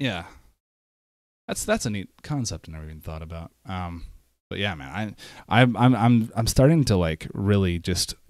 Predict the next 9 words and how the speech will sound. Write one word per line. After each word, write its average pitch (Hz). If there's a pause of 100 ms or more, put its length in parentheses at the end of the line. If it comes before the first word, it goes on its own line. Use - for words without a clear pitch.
(120)
kinda 107
get 98
into 95
the 92
idea 80
of, 82 (140)
uh, 76
room 117
engineering, 85